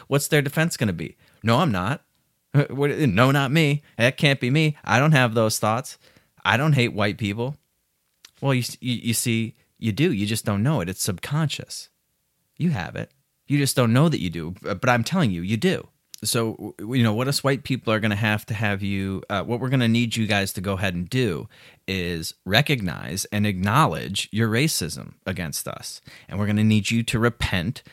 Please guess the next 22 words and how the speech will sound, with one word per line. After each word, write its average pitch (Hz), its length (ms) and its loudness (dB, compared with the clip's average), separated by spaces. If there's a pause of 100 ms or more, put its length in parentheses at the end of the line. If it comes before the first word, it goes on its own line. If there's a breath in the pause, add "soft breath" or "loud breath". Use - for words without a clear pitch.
for - 120 -4
your 101 220 -2
original 98 400 -2
sin. 87 480 -6 (400 loud breath)
And 98 120 -4
we're 101 80 -2
gonna 104 140 0
need 101 280 0
you 113 80 -2
to 104 60 0
bend 98 340 0
a 135 40 4
knee 95 380 0 (260 loud breath)
and 117 120 2
then 113 160 2
tone 185 360 2
down 170 240 6
the 120 80 4
blackness 95 640 0
a 92 60 -6
little 82 220 -8
bit. - 220 -8